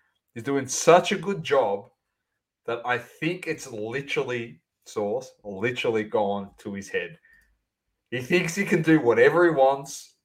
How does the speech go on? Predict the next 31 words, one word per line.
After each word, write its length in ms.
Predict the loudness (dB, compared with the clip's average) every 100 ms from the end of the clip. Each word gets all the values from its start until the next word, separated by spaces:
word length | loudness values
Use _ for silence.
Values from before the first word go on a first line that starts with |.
| -18
look 300 | -2 -2 0
however 440 | 4 6 4 -2
he 60 | -4
wants, 460 | -2 -2 -4 -14 -14
and 160 | -12 -10
think 220 | -12 -12
he 120 | -14
can 160 | -10 0
get 140 | 0
away 260 | 2 -2 -2
with 140 | -4
it. 140 | -8 -10 _ _ _ _ _ 0
So, 260 | 4 6 8
Manny, 580 | 8 10 8 4 -4 -18 _ _
um, 480 | 4 6 6 2 -4 -16 _ _ 0
I 120 | 4
don't, 300 | 6 6 4 -2
I 100 | -2
think 160 | -2 -4
you 120 | -6
drew 280 | -4 -2 -2
inspiration 680 | -2 2 6 8 6 0 -4
from, 420 | 0 0 0 -12 _ _ _ _ _ _ _ -4
uh, 300 | 0 0 -2 -8
Cameron 420 | 2 2 2 -2
Diaz 380 | 0 2 2 2
herself 500 | -2 -2 2 2 0
from 120 | -6
Something 560 | -2 0 0 -2 -8 -10 _ _
About 360 | -2 2 2 0
Mary. 500 | -2 0 -2 -4